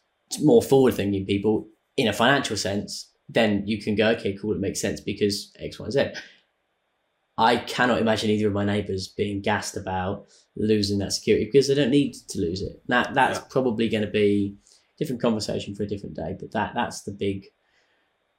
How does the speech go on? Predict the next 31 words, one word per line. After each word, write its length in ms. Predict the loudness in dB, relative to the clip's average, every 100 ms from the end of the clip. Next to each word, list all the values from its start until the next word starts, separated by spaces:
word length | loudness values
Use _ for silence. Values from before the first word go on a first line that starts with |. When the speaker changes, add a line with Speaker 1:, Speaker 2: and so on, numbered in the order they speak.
| -20 -6 -2
Speaker 1:
big 240 | -2 -2
pondering 720 | 0 2 2 4 4 4 -2 -6
that 120 | -4
we 80 | -2
have 200 | -2 0
Speaker 2:
Yeah, 200 | 0 2
Speaker 1:
to 80 |
Speaker 2:
I 60 | 4
mean, 120 | 4
Speaker 1:
cross. 140 | 4 2
Speaker 2:
are 120 | 2
we, 120 | 4
are 80 | 4
we, 200 | 4 2
we 140 | -2
could 220 | 0 0
deep 180 | 2 -2
dive 320 | 0 0 0
into 180 | -2 -4
the 80 | -4
fact 520 | -4 -4 -6 -10 -10
that, 320 | -6 -4 -4 -6
you 80 |
know, 240 | -6 -6 -6
all 160 | -6
the 100 | -6
banks, 520 | -6 -6 -6 -6 -8 -8
uh, 40 |
are 480 | -10 -10 -10 -8 -8
out 180 | -8 -8
there, 320 | -8 -6 -8